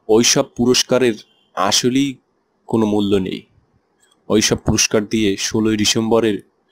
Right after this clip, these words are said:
রেসকোর্সের মাঠে, কারণ ওইসব পুরস্কারের আসলেই কোনো মূল্য নেই। ওইসব পুরস্কার দিয়ে ষোলোই ডিসেম্বরের রেসকোর্সের মাঠে আরোরার কাছে নিয়াজির সিকিম বানানোর দ-,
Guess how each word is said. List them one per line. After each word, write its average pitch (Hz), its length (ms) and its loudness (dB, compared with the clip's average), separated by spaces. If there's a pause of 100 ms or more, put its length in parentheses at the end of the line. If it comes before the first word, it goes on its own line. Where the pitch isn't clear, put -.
(240)
রেসকোর্সের 113 600 0
মাঠে, 110 380 -2 (320)
কারণ 120 240 2
ওইসব 135 360 2
পুরস্কারের 135 500 0
আসলেই 123 400 0
কোনো 127 180 -2
মূল্য 104 280 -2
নেই। 87 220 -6 (540)
ওইসব 117 420 2
পুরস্কার 117 440 0
দিয়ে 113 240 0
ষোলোই 113 320 0
ডিসেম্বরের 113 460 0
রেসকোর্সের 110 560 -2
মাঠে 107 280 0
আরোরার 107 420 2
কাছে 104 340 -2 (400)
নিয়াজির 110 720 0 (320)
সিকিম 120 580 0
বানানোর 113 520 2
দ-, 107 280 2